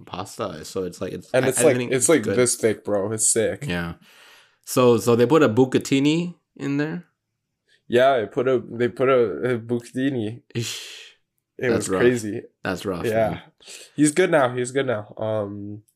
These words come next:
Speaker 2: I was
Speaker 1: Okay.
Speaker 2: like, "What color is it?" He was like, "I, it was like a shade of red and purple." <laughs>
Speaker 1: Oh my God. So this is not what I wanted to hear before I went, when I,
Speaker 2: Hey.
Speaker 1: before I go to bed.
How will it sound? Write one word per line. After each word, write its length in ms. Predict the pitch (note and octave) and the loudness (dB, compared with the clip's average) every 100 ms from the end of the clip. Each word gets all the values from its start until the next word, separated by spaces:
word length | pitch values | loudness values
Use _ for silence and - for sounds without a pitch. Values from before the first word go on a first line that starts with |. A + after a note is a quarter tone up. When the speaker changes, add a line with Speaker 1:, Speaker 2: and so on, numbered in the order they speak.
| _ _ _ _ - | _ _ _ _ 0
Speaker 2:
I 100 | C3 | 2
was 100 | B2 | 4
Speaker 1:
Okay. 100 | B2 | 2
Speaker 2:
like, 80 | A2 | 2
"What 140 | C3+ C#3+ | 0 2
color 340 | C3+ D3+ B2 | 2 6 6
is 160 | A2+ G#2 | 4 -2
it?" 160 | G2 | -8
He 100 | A2 | -6
was 120 | A2 A2 | -4 0
like, 260 | G#2 G2+ | 0 0
"I, 300 | - D#2+ C#2 | -8 -12 -10
it 500 | D2 D#2 D#2 D2+ D#2 | -8 -8 -8 -8 -8
was 340 | D2 F#2+ G2 - | -8 -8 -10 -8
like 240 | G2+ G2 | -8 -8
a 40 | A2 | -8
shade 400 | - G#2+ A2 A2+ | -6 -2 -2 0
of 160 | A2 | -2
red 440 | G2+ G#2+ A2 A2+ A2 | 0 0 0 -2 -10
and 240 | G#2+ G#2 | -10 -10
purple." 400 | G2+ G#2 F#2 - - - - - | -10 -10 -10 -14 -14 -18 -6 -2
<laughs> 80 | - A#3+ - A4 A4+ A#4+ B4+ A#4+ _ - | 0 0 0 -2 -2 -4 -6 -10 _ -10
Speaker 1:
Oh 120 | B2+ | -8
my 180 | G#2+ D2 | -8 -12
God. 400 | G2 G#2 G2+ F#2+ | -10 -8 -8 -10
So 580 | F#2 - G2+ F2 F2+ E2+ D2+ _ _ _ | -8 -2 0 2 0 -4 -10 _ _ _
this 200 | G2+ G#2+ | -6 -6
is 120 | F#2+ | -6
not 240 | F#2+ E2 E2 | -4 -4 -4
what 120 | F2 | -4
I 60 | |
wanted 300 | F2 E2 E2+ | -4 -4 -8
to 80 | E2+ | -6
hear 420 | G2 F2+ E2+ F#2 G#2 - - - A2+ | 0 2 2 0 -4 -8 -10 -12 -10
before 300 | - F#2+ F#2 | -8 -2 0
I 40 | F2 | 0
went, 260 | F2 E2+ - | -2 -6 -8
when 340 | F2+ F#2 F2+ F2+ | -12 -8 -4 -2
I, 60 | |
Speaker 2:
Hey. 180 | A#2 G#2+ | 0 -2
Speaker 1:
before 320 | F#2+ G2+ F2+ | -2 -4 -2
I 20 | F2+ | 0
go 60 | |
to 80 | E2+ | -2
bed. 380 | E2+ E2+ E2 F#2 | 0 -2 -2 -6